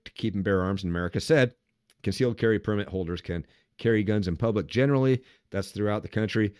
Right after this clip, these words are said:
Uh, but California has identified a list of twenty-five, uh,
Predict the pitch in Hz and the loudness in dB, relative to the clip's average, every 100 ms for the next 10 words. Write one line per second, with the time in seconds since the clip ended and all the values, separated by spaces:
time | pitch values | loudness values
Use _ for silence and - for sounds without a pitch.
0 | _ - 101 92 95 170 202 170 151 135 | _ -4 -2 -2 0 0 0 0 2 4
1 | 120 117 110 113 113 104 104 92 92 95 | 4 2 0 0 0 0 -2 0 -2 0
2 | 135 - - 127 170 139 139 135 _ _ | -2 -2 -6 -4 -2 -2 -2 -4 _ _
3 | _ _ 107 | _ _ -8